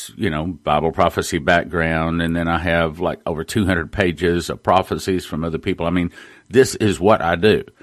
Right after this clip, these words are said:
And I might also mention, I don't necessarily try to just hear from dreams and things like that from other people. Uh, I have to have in the mouth of two or three witnesses, and you get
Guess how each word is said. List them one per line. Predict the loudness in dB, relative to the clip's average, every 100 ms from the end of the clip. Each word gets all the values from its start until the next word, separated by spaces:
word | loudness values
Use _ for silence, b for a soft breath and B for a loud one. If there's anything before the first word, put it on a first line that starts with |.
| b b b -4
And | -2 0
I | 2
might | 4 4 6
also | 6 6 2
mention, | -2 0 -2 -4 -6
I | 0 -2
don't | 2 2 2 0
necessarily | 0 0 -4 -6 2 6 6 4 0 -4 -6 b b b
try | 2 4 4
to | 0
just | 0 0 0
hear | -6 -2 0 2 2 0 -4
from | -2 -2 -2 -6 -8
dreams | -2 0 2 2 2
and | -2
things | -2 -2 0
like | -2 0
that | -2 -2
from | -4
other | -4 -4
people. | -2 -4 -4 -12 b b b b b
Uh, | -4 -2 -2 -4 -14 -16
I | -8 -6
have | -4 -4
to | 0
have | 2
in | 4
the | 4
mouth | 4 4 2
of | 2
two | 2
or |
three | 4 2
witnesses, | 4 2 0 -8 -12 -14 -12
and | -6
you | -2 2
get | 2 2